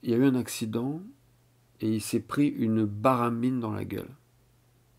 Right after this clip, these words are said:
Alors voilà le, voilà le résultat de, de, de l'accident qui est, qui est terrifiant. Voilà, donc on a le crâne avec le, la barre de fer qui a traversé complètement son visage et qui a, qui a touché un œil.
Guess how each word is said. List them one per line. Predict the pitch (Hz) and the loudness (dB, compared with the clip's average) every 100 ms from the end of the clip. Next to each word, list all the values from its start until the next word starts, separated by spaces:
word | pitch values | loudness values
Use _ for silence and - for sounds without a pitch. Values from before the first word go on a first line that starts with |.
| _ _ _ _ _ - | _ _ _ _ _ -8
Alors | 90 | -6
voilà | 90 107 113 113 | -2 -2 0 -2
le, | 95 87 - _ _ _ - - - - - - _ - | -2 -4 -6 _ _ _ -20 -20 -20 -20 -20 -20 _ -8
voilà | 104 117 127 | 2 4 6
le | 113 | 6
résultat | 101 113 104 107 104 131 127 | 4 2 2 -2 0 0 0
de, | 107 92 98 | 0 -2 -4
de, | - - - | -8 -8 -6
de | 98 | -6
l'accident | 98 - - 101 110 135 | -6 -8 -8 -4 0 0
qui | 131 95 | 0 -6
est, | 87 - | -6 -8
qui | - | -12
est | 101 | -10
terrifiant. | 123 117 104 117 123 160 _ _ - - - - - - - _ _ _ - | -6 -4 -4 -6 -6 -10 _ _ -20 -20 -20 -20 -20 -20 -20 _ _ _ 0
Voilà, | 92 110 | 4 4
donc | 113 - | 2 -2
on | 95 | -2
a | 101 | 0
le | 98 | 0
crâne | 90 - 101 110 98 | -2 -4 -2 0 0
avec | 87 82 | -4 -6
le, | 90 85 80 82 - - | -8 -6 -8 -10 -14 -12
la | 92 95 | -8 -2
barre | 113 107 | -2 0
de | 98 | 0
fer | - 110 104 95 | -2 -4 -4 -4
qui | 85 | -10
a | |
traversé | 80 - 110 107 - 110 | -8 0 2 2 0 -4
complètement | - 127 120 - 113 107 | -2 -2 -2 -2 -4 -4
son | - 92 | -4 -4
visage | 92 101 127 139 - | -2 0 0 -2 -6
et | - | -10
qui | - | 0
a, | 117 123 _ _ - | 0 0 _ _ -18
qui | - | -6
a | 95 | -6
touché | - 123 - | -4 -4 0
un | 131 113 | 2 2
œil. | 104 123 123 | 2 0 -2